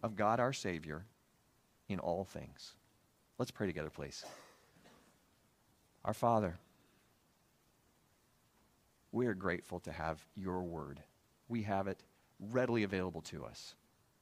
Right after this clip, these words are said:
We can read it, we can understand it. What we don't understand, we have study aids available for us. And Lord, we have your Holy Spirit. We thank you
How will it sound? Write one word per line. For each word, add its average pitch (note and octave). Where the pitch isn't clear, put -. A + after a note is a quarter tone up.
We A#2+
can G#2+
read A#2+
it, A2+
we G#2+
can G2+
understand G#2+
it. G#2+
What G2
we G2
don't G#2
understand, G#2+
we F#2+
have E2+
study A2+
aids G2
available G2+
for G#2
us. -
And F2
Lord, G#2+
we A#2
have B2+
your F2
Holy A2
Spirit. -
We G2
thank B2
you -